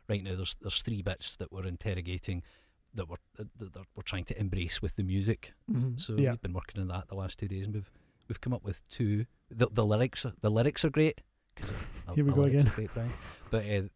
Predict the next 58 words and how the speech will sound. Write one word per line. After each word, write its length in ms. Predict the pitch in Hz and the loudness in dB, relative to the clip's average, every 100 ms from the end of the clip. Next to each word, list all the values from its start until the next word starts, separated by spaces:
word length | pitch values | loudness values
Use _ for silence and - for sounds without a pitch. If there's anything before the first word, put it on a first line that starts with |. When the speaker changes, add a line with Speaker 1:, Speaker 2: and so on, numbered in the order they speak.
| - | -8
Speaker 1:
I 40 | |
think 240 | - 101 - | -4 -4 -6
the 80 | 92 | -8
tunes 460 | - 87 90 - | -6 -4 -6 -10
just 240 | - - - | -12 -12 -8
aren't 200 | 92 - | -8 -8
quite 200 | - 90 | -8 -6
right 140 | 95 90 | -6 -6
yet. 200 | 101 - | -8 -6
So 100 | 107 | -6
we're, 140 | 113 - _ _ _ _ - | -6 -10 _ _ _ _ -14
it, 160 | 120 - | -12 -10
it 200 | 120 - | -10 2
kind 160 | 202 | 6
of 80 | 196 | 8
occupies 480 | 165 - - 120 107 | 8 6 2 2 2
the 60 | 101 | 0
back 200 | 107 - | 0 0
of 60 | |
your 80 | 101 | -2
mind 240 | 98 98 - | 0 -2 -2
constantly, 580 | 98 113 131 120 120 98 | -2 0 0 0 -2 -2
and 100 | 104 | -2
then 120 | 104 | -2
when 120 | 104 | 0
you're 160 | 104 101 | 0 0
in 100 | 101 | 0
the, 140 | 101 - | -2 -4
the 100 | 107 | -4
mood 280 | 107 110 - - _ _ - | -4 -4 -10 -20 _ _ -8
to 80 | |
sit 180 | 110 98 | -4 -4
down 180 | 104 95 | -4 -6
and 100 | 95 | -6
do 120 | 98 | -6
it, 160 | 101 107 | -6 -8
I 40 | - | -14
just, 320 | - - - - | -16 -16 -16 -16
I 40 | |
just 200 | - - | -12 -10
do 160 | 98 110 | -6 -6
it. 100 | - - _ _ _ _ - - | -6 -12 _ _ _ _ -4 6
Speaker 2:
You're 160 | 190 | 8
a 60 | 240 | 10
good 180 | 226 - | 10 8
tune 220 | - 247 | 8 8
writer, 320 | 277 247 160 | 8 6 6
though. 220 | 131 120 - - | 4 2 -2 0
You 120 | 147 | 2
are 100 | 165 | 4
a 60 | 190 | 4
good, 240 | 165 165 - - _ _ _ _ _ | 2 0 -4 -18 _ _ _ _ _
you 100 | - | 0
have 120 | 147 151 | 2 4
a 40 | |
knack 360 | 147 151 - - | 4 2 0 -4
for 160 | - | -2
writing 420 | 185 180 160 143 | 0 2 2 2